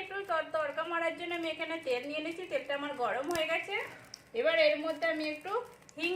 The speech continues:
দিয়ে দিচ্ছি, এক চিমটের মতো একটু হিং দিয়ে দিচ্ছি এখানে। এবার আমি এটাকে নামিয়ে দিচ্ছি, নামিয়ে দিয়ে এখানে সর্ষে দিয়ে দিচ্ছি এক চামচের মতো। আর এই সামান্য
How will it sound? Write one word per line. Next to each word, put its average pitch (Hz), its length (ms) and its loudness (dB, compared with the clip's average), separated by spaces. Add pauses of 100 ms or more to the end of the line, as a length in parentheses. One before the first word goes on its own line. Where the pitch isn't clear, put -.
দিয়ে 311 220 6
দিচ্ছি, 226 380 -10 (500)
এক 285 140 0
চিমটের 349 400 0
মতো 339 240 -4
একটু - 140 -6 (140)
হিং 294 140 -4 (120)
দিয়ে 330 180 0
দিচ্ছি 349 300 -6
এখানে। 370 220 -4 (1900)
এবার 339 140 8 (100)
আমি 349 100 2 (120)
এটাকে 330 240 0 (100)
নামিয়ে 302 380 0
দিচ্ছি, 349 260 -4 (160)
নামিয়ে 302 440 4
দিয়ে 403 160 0 (420)
এখানে 320 200 2 (120)
সর্ষে 294 320 4 (100)
দিয়ে 339 200 0
দিচ্ছি 359 260 -4 (100)
এক - 140 -4
চামচের 349 500 0
মতো। 381 200 0 (600)
আর 302 120 6
এই 302 140 0
সামান্য 311 340 0